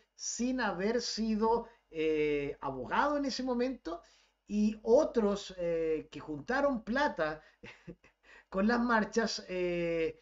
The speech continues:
están siendo apuntados con los dedos de que estarían inhabilitados, eh, para ejercer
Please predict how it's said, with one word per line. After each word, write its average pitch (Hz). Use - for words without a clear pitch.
están 214
siendo 226
apuntados 214
con 196
los 214
dedos 180
de 175
que 180
estarían 214
inhabilitados, 185
eh, 160
para 160
ejercer 170